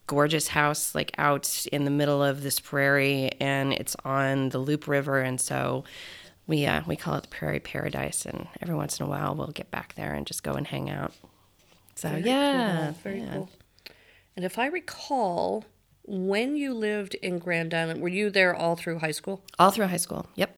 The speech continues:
Speaker 2: When you were in Grand Island, there was a tornado that hit out there. Is that correct?
Speaker 1: Yeah, yeah. That was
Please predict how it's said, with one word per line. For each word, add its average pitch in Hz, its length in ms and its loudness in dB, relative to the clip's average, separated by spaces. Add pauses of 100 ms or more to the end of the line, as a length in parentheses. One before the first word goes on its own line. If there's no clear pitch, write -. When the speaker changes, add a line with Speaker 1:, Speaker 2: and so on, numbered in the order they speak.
(800)
Speaker 2:
When 190 260 2
you 226 140 -2
were 269 80 -4
in 233 120 -2
Grand 190 280 -4
Island, 185 260 -2
there 165 80 -4
was 160 140 -4
a 165 60 -10
tornado 180 460 -4
that 135 160 -8
hit 151 120 -6
out 143 200 -8
there. 156 120 -8
Is - 140 -6
that 160 120 -8
correct? 190 260 -6
Speaker 1:
Yeah, 269 520 6
yeah. 233 380 2 (160)
That 233 240 6
was 180 600 2